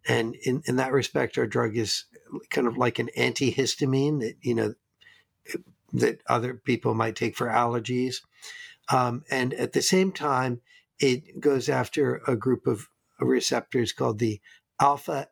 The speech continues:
adrenergic receptors, which are, you know, relate to, uh, epinephrine or adrenaline, for example. So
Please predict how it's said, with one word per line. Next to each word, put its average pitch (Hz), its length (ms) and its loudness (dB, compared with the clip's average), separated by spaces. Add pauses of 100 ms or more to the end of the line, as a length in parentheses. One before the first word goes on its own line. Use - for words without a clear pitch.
adrenergic 127 840 0
receptors, 110 760 -2
which 113 280 2
are, 113 320 0 (480)
you 127 100 2
know, 120 140 4
relate 123 500 0
to, 113 460 0 (180)
uh, 107 300 0 (220)
epinephrine 117 720 0
or 107 160 0
adrenaline, 110 600 -2 (600)
for 127 180 0
example. 113 480 -2
So 127 340 0